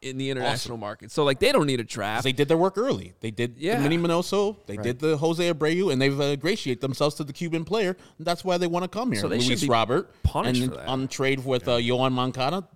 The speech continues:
Speaker 2: That, yeah, that will hurt for the White Sox, not getting access to the Cuban player who would otherwise side with the White Sox and come and sign with them. As we got Colas ready to go in the, uh, in Cespedes, too.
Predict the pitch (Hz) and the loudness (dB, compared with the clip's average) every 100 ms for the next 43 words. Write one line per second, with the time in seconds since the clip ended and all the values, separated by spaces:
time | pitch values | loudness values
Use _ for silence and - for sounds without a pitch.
0 | - 139 - 202 101 160 196 123 117 - | -2 0 2 0 2 2 2 0 0 -2
1 | 120 101 95 98 101 95 - - - - | -4 0 -2 -2 -4 -4 -10 -20 -18 -2
2 | 123 131 120 127 120 120 120 117 127 113 | 2 2 0 0 0 -2 -4 -4 0 0
3 | 113 110 - 139 127 135 147 117 123 123 | -2 -6 -6 -4 -2 0 0 2 0 0
4 | 110 76 _ 165 208 107 104 117 - _ | -4 -20 _ 0 0 0 0 -2 -6 _
5 | _ _ _ _ - 139 127 120 120 113 | _ _ _ _ -4 0 2 0 -2 0
6 | 151 - 92 - 110 113 113 117 110 101 | -2 -2 -6 -6 -6 -6 -4 -4 -4 -6
7 | 127 117 87 _ - 107 110 117 107 - | -8 -8 -12 _ -12 -8 -4 -2 -2 -6
8 | - _ _ - 120 113 120 - - _ | -20 _ _ 0 2 2 0 -6 -16 _
9 | 110 117 127 120 123 143 147 147 143 139 | -8 -4 -4 -6 -4 -4 -2 -2 -2 -4
10 | - - - 131 180 226 - 95 - 262 | -8 -16 -10 -4 0 0 -4 -12 -6 -4
11 | 98 | -4